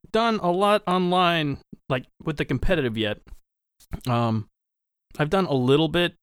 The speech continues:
and just some of the, a few of the issues on there have just kinda kept me from really getting too into it. But, like, playing with any of your friends that you know have reliable internet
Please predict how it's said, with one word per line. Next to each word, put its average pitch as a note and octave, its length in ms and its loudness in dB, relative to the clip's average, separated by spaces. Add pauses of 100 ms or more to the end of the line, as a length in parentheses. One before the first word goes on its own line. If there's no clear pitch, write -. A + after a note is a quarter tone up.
(100)
and A#2+ 380 -2 (120)
just - 140 -12
some D3+ 140 -2
of C3+ 80 0
the, G#2+ 180 0 (400)
a A#2+ 80 -8
few - 240 -4
of B2 80 0
the G#2 160 -4
issues A#2+ 340 -4
on B2 200 0
there B2 320 -2 (300)
have G#2 140 -4
just A2 140 -10
kinda G#2 320 -6 (640)
kept B2+ 140 -2
me B2 100 -4
from G2+ 280 -4
really A2 340 -4 (640)
getting G#2+ 400 -4 (960)
too E3+ 200 2
into A3+ 280 0
it. E4 180 -2 (680)
But, D#3 320 0
like, C#3+ 220 -2 (800)
playing D#3+ 400 0
with - 300 -6 (580)
any C3+ 180 2
of D3+ 60 0
your C#3+ 100 2
friends C#3+ 380 -2
that C3+ 140 -6
you G#2+ 160 -6
know G#2 360 -4
have D3+ 440 -4 (1300)
reliable A#2+ 480 -2
internet D#3+ 380 -2